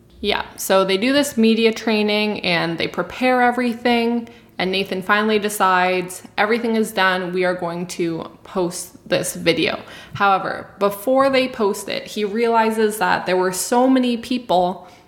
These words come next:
at this filming, and in order for this to be successful, it needs to be believable.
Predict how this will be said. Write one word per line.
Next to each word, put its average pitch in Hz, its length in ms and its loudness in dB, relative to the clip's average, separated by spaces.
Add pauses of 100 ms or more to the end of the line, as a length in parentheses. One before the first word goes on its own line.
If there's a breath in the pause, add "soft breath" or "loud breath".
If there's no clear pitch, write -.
(160 loud breath)
at 208 240 2
this 196 200 -4
filming, 185 640 2 (240 loud breath)
and 196 140 0
in 190 100 0
order 226 280 2
for 233 160 0
this 208 200 -2
to 196 60 0
be 175 140 2
successful, 196 800 2
it - 100 -4
needs 185 300 0
to - 40 -6
be 175 140 4
believable. 170 760 0